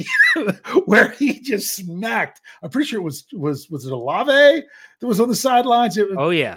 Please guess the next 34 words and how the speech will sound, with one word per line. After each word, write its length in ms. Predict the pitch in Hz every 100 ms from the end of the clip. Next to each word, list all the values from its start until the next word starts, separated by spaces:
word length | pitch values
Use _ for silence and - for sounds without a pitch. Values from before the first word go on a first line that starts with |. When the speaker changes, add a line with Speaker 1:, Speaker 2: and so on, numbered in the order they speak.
| -
Speaker 1:
one 160 | 190
of 60 | 208
those 160 | 156 143
guys. 180 | 120
Speaker 2:
It 60 | - - - 214
was 60 | 214
a 20 |
Speaker 1:
And 160 | 220
Speaker 2:
hard 160 | 190 123
hit. 240 | 127 107 - _ -
Speaker 1:
it 200 | 214 180
was. 440 | 311 381 127 123
And 120 | 226
he 60 | 190
got 240 | 185 294
the 60 | -
fifteen-yard 520 | - 208 196 185 170
penalty, 340 | 202 359 220 165
but 160 | 180
if 80 | 185
he 80 | 202
doesn't 280 | 208 180 151
hit 220 | 220 403
him 100 | 311
that 200 | 180 -
hard, 260 | 135 147 220
he's 100 | 156
gonna 160 | 196
catch 300 | - 170 -
the 60 | 147
ball 340 | 165 262 202
and 80 | 135
actually 300 | 143 - 135
gain 440 | 113 131 135 135